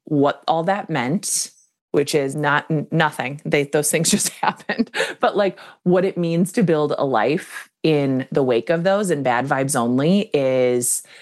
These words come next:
a collection of essays exploring all of the other things that make up a person's life story, all of the other thoughts and situations that add up to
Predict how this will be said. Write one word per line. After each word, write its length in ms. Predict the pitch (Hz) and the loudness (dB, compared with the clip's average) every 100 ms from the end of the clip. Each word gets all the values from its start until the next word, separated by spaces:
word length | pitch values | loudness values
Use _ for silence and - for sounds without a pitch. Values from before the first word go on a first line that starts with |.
| - _ | -20 _
a 60 | 156 | -4
collection 480 | 147 156 147 - 190 | 0 0 0 0 2
of 80 | 160 | 2
essays 640 | 127 - 160 175 214 202 | 2 2 0 2 0 -4
exploring 540 | 143 - - 151 151 147 | -6 -4 0 2 2 0
all 260 | 139 147 185 | 0 2 0
of 80 | 185 | 0
the 140 | 214 | 0
other 240 | 214 302 | 0 -2
things 500 | 233 147 120 113 127 | -2 -2 -2 -2 -2
that 160 | - 143 | -2 -2
make 240 | 139 135 | -2 -2
up 180 | 131 117 - | -2 -2 -6
a 60 | |
person's 440 | - 131 127 127 127 | -2 -2 0 -4 0
life 200 | 110 - | 0 -2
story, 340 | - 131 113 | -2 0 2
all 220 | - 143 | 2 2
of 80 | 175 | 2
the 120 | 190 | 2
other 380 | 196 226 208 156 - - - - | 0 2 0 0 -4 -20 -8 -2
thoughts 300 | 185 151 - | 0 0 -2
and 220 | 165 165 | -2 0
situations 880 | 175 147 160 147 190 - 180 147 143 | -2 0 2 2 2 0 0 0 0
that 180 | 135 - | -2 0
add 280 | 139 156 | 0 2
up 240 | 151 170 - | 2 0 -4
to 360 | - 170 139 | 0 2 2